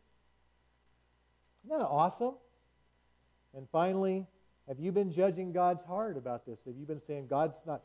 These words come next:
fair. He does, he's playing favorites, and some people get a chance and other people don't"? That's not true. That's a lie from the pit of hell trying to get you to not trust God, to not trust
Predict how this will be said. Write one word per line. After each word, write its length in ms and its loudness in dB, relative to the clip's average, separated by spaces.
fair. 300 -2
He 80 -10
does, 240 -6
he's 140 -6
playing 440 0
favorites, 500 -2
and 100 -20
some 180 -4
people 240 -4
get 180 0
a 60 -2
chance 380 -8
and 80 -16
other 160 -4
people 340 -10
don't"? 200 -8
That's 200 -8
not 260 -6
true. 180 -16
That's 200 -10
a 40 -8
lie 640 -4
from 120 -20
the 60 -18
pit 220 -4
of 120 -8
hell 280 -2
trying 200 -8
to 40 -16
get 260 -12
you 320 -2
to 80 -14
not 240 -8
trust 260 -10
God, 220 -20
to 80 -20
not 280 -18
trust 180 -10